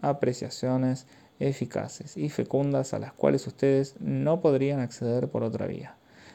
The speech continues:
La cuestión de qué es la identificación debe aclararse a partir de las categorías que desde hace años promuevo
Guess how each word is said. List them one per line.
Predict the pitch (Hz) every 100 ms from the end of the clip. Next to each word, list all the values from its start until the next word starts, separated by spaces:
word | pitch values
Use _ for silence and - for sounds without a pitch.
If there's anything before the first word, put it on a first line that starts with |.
| -
La | 113
cuestión | 110 - - 147 127
de | 107
qué | - 131 113 - 127
es | 127
la | 117
identificación | 110 113 - - - 127 - 135 139 - - - -
debe | - 156 170
aclararse | 131 113 120 135 135 117
a |
partir | - 110 - 135 131
de | 113
las | -
categorías | - 104 110 131 139 139
que | - 113
desde | 113 117 117 135
hace | 147 - 120
años | 131 131 135
promuevo | - 110 117 135 135 135